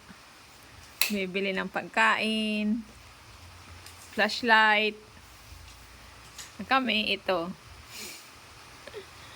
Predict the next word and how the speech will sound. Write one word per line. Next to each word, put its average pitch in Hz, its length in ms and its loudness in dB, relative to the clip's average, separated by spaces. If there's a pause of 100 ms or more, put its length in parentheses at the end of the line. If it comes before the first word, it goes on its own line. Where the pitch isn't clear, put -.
(1900)
Diba? 190 320 -8